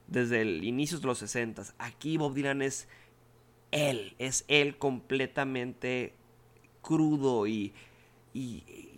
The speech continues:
lleno de vida después de un accidente que casi lo mata en, en, en motocicleta. Está enojado, está melódico, está... De, este es su álbum del divorcio, encuentra su...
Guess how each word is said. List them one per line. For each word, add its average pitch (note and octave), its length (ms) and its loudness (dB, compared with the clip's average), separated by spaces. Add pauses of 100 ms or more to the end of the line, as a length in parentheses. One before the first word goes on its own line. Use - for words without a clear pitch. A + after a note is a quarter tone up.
(120)
lleno D3+ 340 4
de C#3 140 4
vida C#3+ 320 2
después C3 320 0
de B2+ 60 -2
un C3 80 0
accidente A#2 440 -2
que B2 80 0
casi A#2 240 -4
lo B2+ 120 4
mata B2 380 0
en, A#2+ 260 -4 (400)
en, F2 380 -10
en A2 140 -6
motocicleta. B2+ 720 -2 (440)
Está - 200 -6
enojado, C3 640 2
está C3 240 -4
melódico, B2+ 720 2
está... A#2+ 640 4 (680)
De, C3 240 -2
este C3 220 -2
es D#3+ 40 -4
su D#3+ 120 6
álbum D#3 320 6
del C3 160 4
divorcio, A#2+ 560 4
encuentra B2 520 -2
su... G#2 380 -2